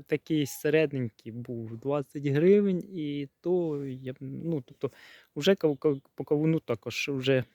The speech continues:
е, якби пішов закат. М, е, далі диня. Диня була, не знаю, що за сорт, така маленька, кругленька. М, тридцять гривень. Ну,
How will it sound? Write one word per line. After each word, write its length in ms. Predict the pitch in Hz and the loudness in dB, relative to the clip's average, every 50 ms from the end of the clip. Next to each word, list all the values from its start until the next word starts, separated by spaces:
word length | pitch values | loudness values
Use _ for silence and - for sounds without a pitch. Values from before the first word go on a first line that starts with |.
| _ _ 151 | _ _ -6
е, 300 | 151 139 127 123 120 107 - _ _ _ _ _ _ _ _ - | -2 0 0 0 0 -2 -6 _ _ _ _ _ _ _ _ -6
якби 320 | 147 139 135 135 131 120 - _ _ - - - - - - - - - - - - - - - - - - _ _ _ _ _ _ _ _ _ _ _ _ _ _ | -6 -4 0 0 -2 -2 -2 _ _ -20 -20 -20 -20 -20 -20 -20 -18 -18 -18 -18 -20 -20 -20 -20 -20 -20 -20 _ _ _ _ _ _ _ _ _ _ _ _ _ _
пішов 460 | - 143 - - - 180 170 156 127 110 - - - - - - - - | -4 -2 0 4 6 6 6 6 4 -2 -8 -10 -10 -12 -14 -16 -14 -12
закат. 600 | 151 127 139 156 - _ 139 123 120 - _ - | -6 2 2 2 2 _ -2 -2 -2 -4 _ -10
М, 400 | 117 127 139 151 160 165 151 151 | -8 -6 -6 -4 0 2 2 4
е, 160 | 147 147 147 | 4 4 2
далі 360 | 147 147 160 156 147 143 147 | 4 4 4 4 6 2 0
диня. 440 | 143 143 160 170 160 151 147 139 139 | 0 2 4 4 4 4 2 2 0
Диня 320 | 147 156 190 190 175 160 | 0 0 0 2 2 0
була, 440 | 147 143 147 143 143 139 135 123 107 - - _ _ _ _ _ _ _ _ _ _ _ _ _ _ _ _ | 0 -2 -2 0 2 2 2 0 -4 -12 -20 _ _ _ _ _ _ _ _ _ _ _ _ _ _ _ _
не 120 | 151 151 | -6 -6
знаю, 360 | 139 - 151 143 135 131 131 123 | -6 -4 -4 -2 -2 -2 -2 -4
що 180 | - - 143 | -6 -8 -4
за 120 | 135 139 135 | -4 -4 -4
сорт, 280 | - - 220 185 - | -2 -2 -4 -4 -4
така 220 | - _ _ - 135 | -8 _ _ -8 -2
маленька, 380 | 139 147 147 139 135 - 131 | 0 0 0 0 -2 -6 -10
кругленька. 540 | - - 165 156 180 196 196 196 - 165 151 - _ _ _ _ _ _ _ _ _ _ _ _ _ _ _ - | -8 -4 -2 0 2 2 2 2 0 -4 -8 -8 _ _ _ _ _ _ _ _ _ _ _ _ _ _ _ -4
М, 220 | 151 147 147 135 | -2 0 0 0
тридцять 520 | 131 _ - 156 175 170 - - 156 139 135 | -2 _ -2 -2 -2 -2 -2 -4 -4 -2 0
гривень. 480 | 127 127 131 127 123 123 127 131 143 - 208 | 2 2 2 2 2 0 -2 -4 -6 -8 -8
Ну, 140 | 220 214 | -6 -6